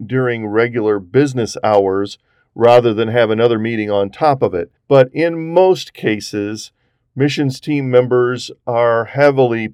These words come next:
populated, and rightly so, with other leaders and lay people in the church.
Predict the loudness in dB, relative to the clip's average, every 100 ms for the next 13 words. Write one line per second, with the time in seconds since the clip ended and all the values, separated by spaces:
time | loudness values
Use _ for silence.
0 | _ 0 0 0 0 0 0 0 -2 0
1 | 0 2 2 2 0 -8 -2 2 2 0
2 | -4 _ _ _ _ 0 4 2 0 2
3 | 4 4 2 0 0 0 0 2 0 0
4 | 2 2 0 -6 -10 -4 -2 -2 -4 -6
5 | -8 -4 -2 -4 -6